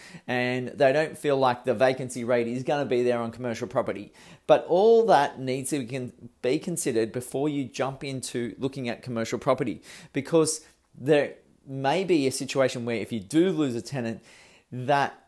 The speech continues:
you might take six, twelve months, twenty-four months to find another one to replace. And the, the turn, and the, the changeover period is, um, elongated in terms of commercial property, typically over residential property.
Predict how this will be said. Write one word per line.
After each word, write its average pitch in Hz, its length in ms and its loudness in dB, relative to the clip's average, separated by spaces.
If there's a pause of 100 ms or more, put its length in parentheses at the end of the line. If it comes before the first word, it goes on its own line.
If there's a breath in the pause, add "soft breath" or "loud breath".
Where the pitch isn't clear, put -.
you 135 160 -6
might 143 480 -2
take 131 540 -2
six, 143 480 -4
twelve 135 400 2
months, 143 500 -4
twenty-four 147 520 -2
months 123 300 -2
to 131 100 -8
find 127 440 -4
another 117 320 -2
one 120 140 0
to 117 140 -6
replace. - 580 -2 (420 loud breath)
And 143 160 -2
the, 139 160 -6 (220)
the 135 320 2
turn, 175 500 -2
and 139 460 -4
the, 135 260 -4
the 139 140 0
changeover 156 800 0 (260 loud breath)
period 139 680 4 (280 loud breath)
is, 139 360 0
um, 123 340 -4
elongated 127 720 2
in 127 220 -10
terms 139 400 -6
of 127 160 -4
commercial 135 400 -6
property, 120 420 -4 (580 loud breath)
typically 160 560 0
over 120 240 2
residential 117 560 -4
property. 110 520 -4